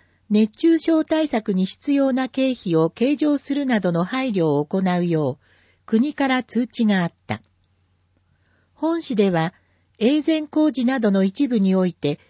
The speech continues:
これらの経費を見込んでいるものの、その他の工事ではまだ展開されておらず、設計積算への反映について、関係部局と調整を図りながら、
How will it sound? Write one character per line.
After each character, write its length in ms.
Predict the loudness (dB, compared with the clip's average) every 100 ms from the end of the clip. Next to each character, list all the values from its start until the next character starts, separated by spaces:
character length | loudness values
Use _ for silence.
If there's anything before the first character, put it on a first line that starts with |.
| _ _
こ 120 | -6
れ 120 | 0
ら 120 | 0 2
の 140 | 0
経 220 | 0 -2
費 220 | -2 0
を 60 | 0
見 140 | 0
込 200 | -2 -2
ん 60 | 0
で 120 | 2
い 60 | 2
る 100 | 2
も 140 | 0
の 120 | 0
の、 200 | 0 -2 -6 _ _ _ _
そ 200 | -8 -2
の 140 | -2 0
他 140 | 0
の 140 | 0
工 260 | 0 0 0
事 120 | 0
で 140 | 0 0
は 220 | 0 -4 -2
ま 160 | 0
だ 160 | 2 0
展 240 | 0 -2
開 220 | -2 -4 -2
さ 120 | -2
れ 120 | -2
て 160 | 0 0
お 100 | 2
ら 140 | 0
ず、 220 | -4 -10 _ _ _ _ _ _ _
設 300 | -2 0 0 -2
計 220 | 0 2
積 280 | 0 -2 -4
算 300 | -4 -2 -2
へ 80 | 0
の 140 | 0
反 280 | 0 0 2
映 160 | 2 4
に 140 | 2
つ 160 | 0 -2
い 100 | -2
て、 260 | -2 -4 _ _ _ _
関 220 | -4 -4 -2
係 220 | 0 0
部 140 | 0
局 280 | 0 0 0
と 180 | -2 0
調 220 | 0 -2
整 260 | 2 2 4
を 100 | 2
図 100 | -2 -2
り 120 | 0
な 120 | 0
が 120 | 0 0
ら、 160 | -2